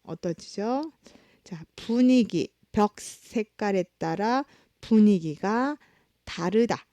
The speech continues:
다르다를 달라지다 라고 합니다. 그래서 다르다라는 표현을 이제 분위기가 달라지다로 바뀌었습니다. 그래서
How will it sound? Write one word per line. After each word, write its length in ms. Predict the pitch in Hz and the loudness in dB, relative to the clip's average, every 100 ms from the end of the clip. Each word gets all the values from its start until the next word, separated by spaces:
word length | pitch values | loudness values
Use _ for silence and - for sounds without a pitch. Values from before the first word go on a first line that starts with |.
| _ - | _ -14
다르다를 760 | - 170 156 151 214 277 339 - _ _ _ | -6 -4 -4 -4 -2 -2 -2 -8 _ _ _
달라지다 1300 | - 185 175 175 160 151 175 233 269 285 269 - - - _ _ _ | -8 0 2 2 2 2 2 2 0 0 -4 -6 -8 -8 _ _ _
라고 220 | - 151 156 | -16 -12 -8
합니다. 500 | 143 - 151 170 190 | -8 -10 -10 -10 -10
그래서 500 | 139 175 196 247 262 _ _ _ _ _ _ _ _ _ _ _ _ _ _ _ _ _ | -12 -10 -8 -8 -12 _ _ _ _ _ _ _ _ _ _ _ _ _ _ _ _ _
다르다라는 960 | - 170 175 220 226 180 - 170 160 175 | -14 -10 -4 -4 -2 -4 -6 -8 -8 -8
표현을 400 | 170 151 160 214 | -8 -8 -6 -6
이제 140 | 208 - _ _ _ | -6 -12 _ _ _
분위기가 460 | - 165 156 165 160 - 151 156 156 180 226 277 - _ _ _ _ | -14 -14 -12 -14 -14 -14 -10 -8 -6 -6 -6 -8 -12 _ _ _ _
달라지다로 1300 | 170 160 156 175 208 - - - 196 196 214 196 180 | -8 -8 -8 -8 -10 -12 -16 -12 -10 -8 -4 -4 -4
바뀌었습니다. 640 | 156 135 - - 156 - - _ _ _ _ _ | -8 -12 -18 -14 -14 -14 -20 _ _ _ _ _
그래서 500 | - 156 151 202 | -18 -12 -8 -6